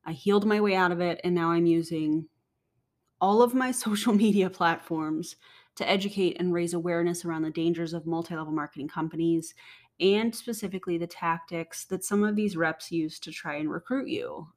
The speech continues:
I think the manipulation is really, really gross. Um, and I really feel like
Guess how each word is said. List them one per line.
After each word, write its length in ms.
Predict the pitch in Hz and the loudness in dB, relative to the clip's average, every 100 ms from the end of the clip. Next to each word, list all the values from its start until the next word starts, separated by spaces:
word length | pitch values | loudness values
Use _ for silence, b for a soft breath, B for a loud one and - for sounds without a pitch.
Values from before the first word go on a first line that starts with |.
| - | -10
I 80 | |
think 240 | 165 180 175 | 0 2 4
the 60 | |
manipulation 760 | 170 165 165 165 165 175 175 180 | 4 4 4 2 0 0 0 -2
is 300 | 165 156 - | -2 -4 -6
really, 340 | 170 196 214 | -2 2 2
really 240 | 202 196 196 | 4 4 4
gross. 580 | 196 208 330 - - - B B B B _ - B B B B B B B _ | 2 0 -2 -4 -10 -12 B B B B _ -20 B B B B B B B _
Um, 760 | 165 170 165 165 156 117 - 156 _ _ _ - | -8 -6 -8 -8 -10 -10 -10 -12 _ _ _ 2
and 560 | 202 202 202 202 202 - B B B _ _ b b | 4 6 6 4 2 -2 B B B _ _ b b
I 40 | 220 | 2
really 280 | 240 285 | 2 0
feel 880 | 247 - 247 247 254 254 254 254 - | -4 -6 -4 2 4 4 4 0 -4
like 720 | - 196 190 190 185 180 202 | -4 0 2 2 0 -2 -4